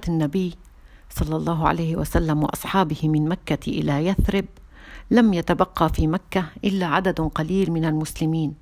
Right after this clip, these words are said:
لم يهاجروا لمرضهم وكبر سنهم.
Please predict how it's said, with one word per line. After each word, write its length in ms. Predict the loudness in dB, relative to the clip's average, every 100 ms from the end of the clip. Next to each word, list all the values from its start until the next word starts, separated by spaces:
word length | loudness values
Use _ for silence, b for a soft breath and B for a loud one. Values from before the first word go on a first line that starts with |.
| B B B B
لم 180 | 2 4
يهاجروا 680 | 2 2 0 -2 -2 -2 -2
لمرضهم 680 | 0 -2 -2 -2 -2 -2 -4 -6
وكبر 420 | -6 -4 -4 0
سنهم. 540 | 0 2 -2 -4 -6